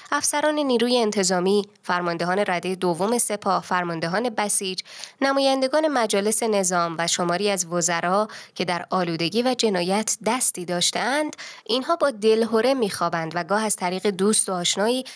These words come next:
بچه‌ها را به ترکیه می‌فرستند تا با هویت جعلی که پدر جور کرده است تقاضای پناهندگی کنند. بعضی از آنها را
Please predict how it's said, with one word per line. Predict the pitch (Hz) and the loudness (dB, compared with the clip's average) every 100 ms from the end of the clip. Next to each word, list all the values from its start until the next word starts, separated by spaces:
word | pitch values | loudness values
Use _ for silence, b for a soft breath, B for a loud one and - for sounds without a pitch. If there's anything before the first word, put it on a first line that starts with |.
| B | B
بچه‌ها | 247 254 269 285 | -2 0 0 2
را | 339 | 0
به | 320 | 0
ترکیه | 269 - 208 208 214 233 | 0 2 0 2 0 2
می‌فرستند | 254 220 190 180 - 175 165 | 0 -2 0 0 0 -2 -2
تا | - | -2
با | 196 220 247 | -2 0 0
هویت | 233 254 302 285 | 0 -2 -2 0
جعلی | 240 214 196 190 220 | 0 2 0 -2 -2
که | 226 | -2
پدر | 208 180 180 214 208 | -2 0 0 -2 -2
جور | 214 214 | -2 0
کرده | 208 202 185 196 | 0 0 2 0
است | 196 - | 0 0
تقاضای | 214 208 220 208 294 | 0 2 2 0 -2
پناهندگی | - 208 185 180 165 170 214 | -2 -2 -2 -2 -2 0 0
کنند. | 220 185 - - - | 0 -2 -4 -10 -6
بعضی | 196 208 214 | -2 0 0
از | 208 | 0
آنها | 208 180 208 | 0 0 0
را | 214 | 0